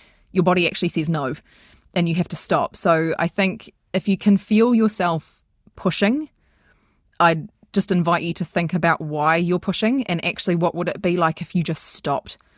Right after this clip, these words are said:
What would happen if you just stopped? Because I, I had to do that just recently. My, um, my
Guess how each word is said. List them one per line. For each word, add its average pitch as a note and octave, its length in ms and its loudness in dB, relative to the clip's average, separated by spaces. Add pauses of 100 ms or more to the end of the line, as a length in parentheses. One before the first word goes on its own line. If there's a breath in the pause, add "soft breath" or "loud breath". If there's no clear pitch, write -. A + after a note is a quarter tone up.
(200 soft breath)
What G3 200 2
would G3 120 2
happen F3 300 0
if D#3+ 140 -6
you D#3+ 80 -2
just D#3 200 -4
stopped? - 260 -4
Because F3 220 0
I, F3 160 4
I F#3 140 4
had F3 180 0
to E3+ 80 -4
do D#3+ 140 -4
that D#3 140 -6
just D#3+ 160 -6
recently. D3 400 -6
My, D#3+ 420 -2
um, D#3 380 -2 (520 soft breath)
my E3+ 540 2